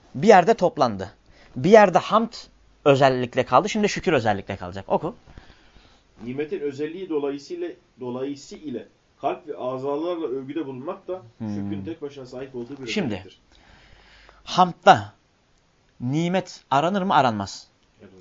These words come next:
Speaker 1: Ama
Speaker 2: Sekiz.
Speaker 1: nimete hamd edebilirsin.
Speaker 2: Evet.
Speaker 1: Değil mi? Nimete hamd edebilirsin. Peki şükürde de,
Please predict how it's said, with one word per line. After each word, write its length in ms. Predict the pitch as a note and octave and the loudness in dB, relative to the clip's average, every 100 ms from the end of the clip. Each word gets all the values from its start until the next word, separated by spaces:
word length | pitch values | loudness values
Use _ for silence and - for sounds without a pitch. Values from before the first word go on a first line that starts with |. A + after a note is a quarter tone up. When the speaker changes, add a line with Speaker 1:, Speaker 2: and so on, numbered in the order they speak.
| - | 2
Speaker 1:
Ama 340 | E3+ F#3 G2+ - | 4 4 0 -6
Speaker 2:
Sekiz. 100 | A#2 | -4
Speaker 1:
nimete 360 | D3 F#3 E3+ F#3 | 0 2 2 2
hamd 200 | F#3+ F3+ | 0 0
edebilirsin. 560 | F3 F3 C3 - C3+ - _ F#2+ | 0 0 -2 -6 -10 -14 _ -20
Speaker 2:
Evet. 100 | F#2 _ _ | -20 _ _
Speaker 1:
Değil 100 | F3 | -6
mi? 180 | G#2 G2+ _ C3+ | -6 -8 _ -6
Nimete 340 | B2+ A2 D#3+ | -4 -4 -8
hamd 360 | - C3 C#3+ A#2 | -8 -6 -6 -4
edebilirsin. 500 | C3+ A2 G2 - - _ _ _ _ _ _ _ - | -6 -6 -10 -12 -20 _ _ _ _ _ _ _ -10
Peki 240 | - F#3 F3+ | -2 -2 -2
şükürde 480 | E3+ E3 E3+ F#3+ F3+ | -4 -2 -2 0 0
de, 180 | D3 | -2